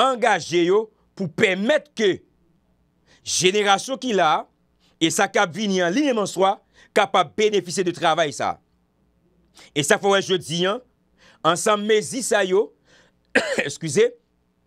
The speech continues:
Ansanm de desizyon sa yo ke abinadèl pran, li pa ebranle nou, li pa choke nou.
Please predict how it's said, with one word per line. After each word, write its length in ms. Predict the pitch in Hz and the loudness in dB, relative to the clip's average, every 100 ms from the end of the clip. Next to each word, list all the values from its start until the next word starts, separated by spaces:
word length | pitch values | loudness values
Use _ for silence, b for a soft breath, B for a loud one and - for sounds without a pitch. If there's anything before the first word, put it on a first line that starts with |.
| _ _ _ | _ _ _
Ansanm 320 | 170 175 196 196 | -2 2 0 0
de 100 | 190 | 2
desizyon 340 | 202 190 185 | 0 0 -4
sa 160 | 160 160 | 0 2
yo 180 | 170 240 - b b _ | 2 0 -4 b b _
ke 100 | 175 | 2
abinadèl 460 | 185 214 202 185 175 | 2 0 0 0 -2
pran, 380 | 165 190 226 247 _ _ - | -4 -2 -2 -4 _ _ -4
li 80 | 311 | 2
pa 140 | 285 247 | 4 4
ebranle 480 | 220 220 208 180 165 | 2 0 0 2 0
nou, 200 | 175 202 _ b b | -2 -6 _ b b
li 100 | 262 - | -2 2
pa 140 | 226 - | 0 2
choke 360 | 226 214 175 165 | -2 0 0 0
nou. 180 | 180 | -2